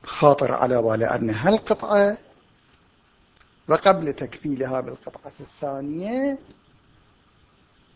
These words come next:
إشارة إلى وجه أو إشارة إلى احتمال،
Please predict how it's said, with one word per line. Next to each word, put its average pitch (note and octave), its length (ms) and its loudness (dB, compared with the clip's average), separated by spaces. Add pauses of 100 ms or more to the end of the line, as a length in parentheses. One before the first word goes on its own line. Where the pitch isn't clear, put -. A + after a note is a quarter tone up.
(160)
إشارة F#3+ 520 6
إلى D#3 680 8 (1120)
وجه A2+ 440 4 (1080)
أو A2+ 160 -4
إشارة A2 480 -2
إلى A#2 500 -2 (1400)
احتمال، D3 840 0